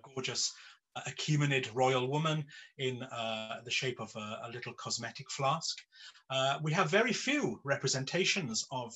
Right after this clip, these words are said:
women in Persian art. Um, they don't figure very prominently at all, unfortunately. So what we do have is very rare and worth studying. Now, I want to provide a little bit of background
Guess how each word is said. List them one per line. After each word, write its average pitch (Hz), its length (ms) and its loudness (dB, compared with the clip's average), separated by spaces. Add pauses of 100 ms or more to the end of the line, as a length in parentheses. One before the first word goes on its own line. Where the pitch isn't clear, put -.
women 135 420 2 (220)
in 120 280 -6 (160)
Persian 139 460 2
art. 139 420 2 (400)
Um, 143 240 0
they 147 140 2
don't 175 180 0
figure 156 280 0
very 139 240 2
prominently 131 580 -4
at 131 160 -4
all, 156 220 2
unfortunately. 107 760 -8 (280)
So - 160 -2
what 139 160 -2
we 131 100 -8
do 147 140 -2
have 123 200 -4
is 120 120 -6
very 117 220 -4
rare 123 380 -2 (280)
and 120 160 -8
worth 113 240 -4
studying. 131 580 -4 (400)
Now, 143 160 4
I - 20 4
want 185 140 2
to 202 60 0
provide 185 340 0
a 160 40 -4
little 156 180 -2
bit 151 100 0
of 131 140 -2
background 113 680 2